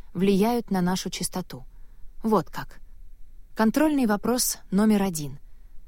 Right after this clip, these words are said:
Прочитайте две следующие истории. Они обе правдивы. Оцените их по шкале от одного до десяти. Ставьте десять,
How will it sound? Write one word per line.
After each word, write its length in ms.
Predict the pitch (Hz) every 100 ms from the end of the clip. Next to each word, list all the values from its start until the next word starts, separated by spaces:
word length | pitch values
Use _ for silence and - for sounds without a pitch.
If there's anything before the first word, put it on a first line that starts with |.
| -
Прочитайте 560 | 208 214 240 311 320 262
две 200 | 190 240
следующие 640 | - 220 202 190 - 196
истории. 520 | 190 - 156 143 127 - - - - - -
Они 300 | 208 262 -
обе 220 | 269 254
правдивы. 600 | 262 233 208 165 151 139 - - - - - -
Оцените 540 | - 196 247 277 311 254
их 300 | - 233 -
по 80 | 214
шкале 340 | - 208 208
от 220 | - 190
одного 360 | 196 190 196 269
до 120 | 220
десяти. 560 | 196 196 202 - 135 - - - - - -
Ставьте 500 | - - 254 262 -
десять, 540 | 196 170 285 - 160